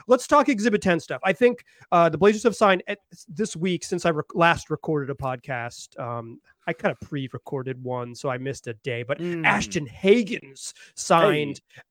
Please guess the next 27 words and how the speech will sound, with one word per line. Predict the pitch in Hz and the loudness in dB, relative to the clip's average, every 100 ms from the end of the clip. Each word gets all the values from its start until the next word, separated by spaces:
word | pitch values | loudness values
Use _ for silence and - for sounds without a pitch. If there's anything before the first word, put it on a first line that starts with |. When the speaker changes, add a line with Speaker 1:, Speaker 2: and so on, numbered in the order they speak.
| - | 0
Speaker 1:
um, | 151 139 135 131 - | 2 2 -2 -8 -10
signed | - 156 139 139 | -2 -2 -2 -6
a, | 127 - 151 | -10 -6 -6
a | |
deal. | 135 143 135 131 139 | -6 -6 -4 -6 -6
I, | 175 - | -6 -2
I've, | 165 139 _ _ _ _ | -2 -4 _ _ _ _
Kentucky | 185 247 202 | 0 2 2
point | 208 214 | 4 4
guard | 214 190 180 160 _ _ _ - | 6 6 4 0 _ _ _ -10
Speaker 2:
Mm-hmm. | |
Speaker 1:
has | 160 143 - | -8 -8 -8
not | 175 190 | 0 0
played | - 185 | 2 -2
in | |
the | 175 | -2
league. | 165 170 156 | -2 -2 -4
Spent | - 180 | -4 -4
the | 170 | -2
last | 175 160 | -2 -2
year | 180 | -6
in | |
the | 156 | -8
G | 147 | -6
League | 160 156 | -4 -4
with | 135 139 | -6 -10
the, | 156 | -12